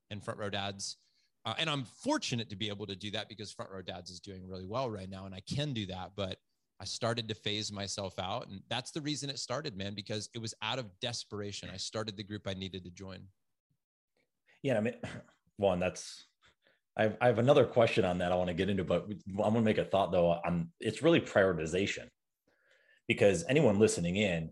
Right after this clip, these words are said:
Speaker 2: yes, they might not be a speaker, you know, commanding what you were getting or launching a book, but you can decide to say, you know, "I'm gonna leave work today at four thirty and I'm gonna go to my kid's soccer game." You know, it's all about priority. I was, it's actually funny. I was,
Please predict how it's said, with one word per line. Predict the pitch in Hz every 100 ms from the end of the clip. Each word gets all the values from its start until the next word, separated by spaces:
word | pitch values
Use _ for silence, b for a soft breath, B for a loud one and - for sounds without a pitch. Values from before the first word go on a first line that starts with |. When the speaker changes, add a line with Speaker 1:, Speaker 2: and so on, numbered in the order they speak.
| -
Speaker 2:
yes, | 123 90 -
they | 107
might | 98 95
not | 87 85
be | 90
a | 85
speaker, | - - 98 98 87 80 -
you | 92
know, | 80 80
commanding | - 92 92 90 87
what | 90
you | 90
were | 85 80
getting | 87 92 90 87
or | 76 78
launching | 87 90 87 80
a |
book, | 80 113 90 -
but | 87 85 80 B B B B B
you | 104 127
can | 117
decide | 92 - 104 104 92
to | 85
say, | - 85 85
you | 92
know, | 82
"I'm | 95 110
gonna | 87
leave | 87 82
work | 76 101 107
today | 98 80 73
at | -
four | - 87 76
thirty | - 76 71 73 - -
and | 85
I'm | 82
gonna | 85
go | 82 85
to |
my | 80 76
kid's | - 78 -
soccer | 82 82 -
game." | - 69 69 - b b b
You | 104
know, | 92
it's | 101
all | 147
about | 113 82 -
priority. | - 95 98
I | 92
was, | 117
it's | 120 110 -
actually | 139 117
funny. | 92 101 87
I | 90
was, | 85 -